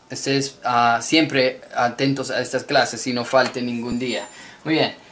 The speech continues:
Ah, lo que voy a hacer es que voy a leer rápidamente sus comentarios por unos segundos para continuar con el siguiente ejemplo. Solamente nos quedan unos pocos y te voy a enseñar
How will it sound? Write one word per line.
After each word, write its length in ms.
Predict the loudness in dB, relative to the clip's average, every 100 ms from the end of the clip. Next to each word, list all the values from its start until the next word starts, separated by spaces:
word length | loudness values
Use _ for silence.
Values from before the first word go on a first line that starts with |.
| -20 -10 2
Ah, 380 | 6 6 4 0
lo 140 | 0 4
que 80 |
voy 80 | 6
a 20 |
hacer 200 | 6 6
es 120 | 4 4
que 80 |
voy 100 | 4
a 60 | 6
leer 260 | 6 4 2
rápidamente 460 | 2 4 2 -2
sus 180 | -4 -4
comentarios 520 | -2 0 2 2 2
por 160 | 0 -2
unos 160 | -2 -2
segundos 440 | -2 0 0 -4 -10 0
para 240 | 2 2
continuar 440 | 0 0 2 2
con 200 | 2 0
el 140 | 0 -2
siguiente 400 | -4 -4 -4 -6
ejemplo. 400 | -4 -4 -4 -4
Solamente 480 | 0 0 -2 -2 -2
nos 140 | -2
quedan 260 | 0 0 0
unos 180 | -6
pocos 380 | -2 -2 -2 -4
y 40 | -4
te 100 | 0
voy 100 | 2
a 60 |
enseñar 540 | 0 -2 -6 -2 -2